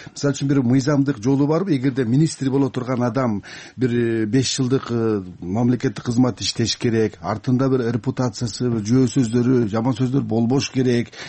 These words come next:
же болбосо мурдагы ишинде бир ийгиликтер жараткан, э, жагы болуш керек деген бир талаптар барбы же жо-, жокпу? Же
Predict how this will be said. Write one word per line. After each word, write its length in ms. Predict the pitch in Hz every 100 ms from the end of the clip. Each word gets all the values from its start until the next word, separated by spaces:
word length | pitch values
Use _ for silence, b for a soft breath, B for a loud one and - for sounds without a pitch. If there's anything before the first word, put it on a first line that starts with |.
| B B
же 140 | -
болбосо 340 | 127 131 135 143
мурдагы 600 | 139 127 117 117 135 127
ишинде 340 | 120 123 131
бир 120 | 127
ийгиликтер 540 | 131 123 131 131 - 123
жараткан, 1300 | 120 131 127 - 139 131 117 113 113 110 110 104 107
э, 20 |
жагы 240 | 120 127 135
болуш 260 | 135 131
керек 260 | 131 127 -
деген 220 | 123 127
бир 160 | 123 B B B B
талаптар 460 | 110 127 - 131 113
барбы 320 | 131 165 220
же 100 | 214
жо-, 320 | 165 190 156 123 107 156 156 156 196 - 139
жокпу? 340 | 175 - 123
Же 300 | 104 143 135